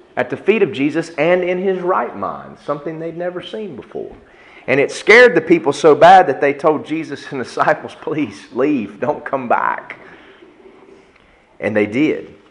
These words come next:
But look in verses thirty-eight and thirty-nine. "Now the man out of whom the devils were departed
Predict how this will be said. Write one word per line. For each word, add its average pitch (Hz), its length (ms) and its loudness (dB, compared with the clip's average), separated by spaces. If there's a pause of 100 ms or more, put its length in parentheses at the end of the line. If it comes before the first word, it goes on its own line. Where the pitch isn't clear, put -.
(340)
But - 120 0
look 208 200 6
in 226 100 2
verses 180 480 0
thirty-eight 151 480 4
and 127 140 -10
thirty-nine. 117 520 0
"Now 127 160 4
the 120 120 0
man 196 400 2
out 165 240 4
of 151 100 0
whom 180 360 0
the 131 100 2
devils 156 680 4
were 135 220 6
departed 131 960 4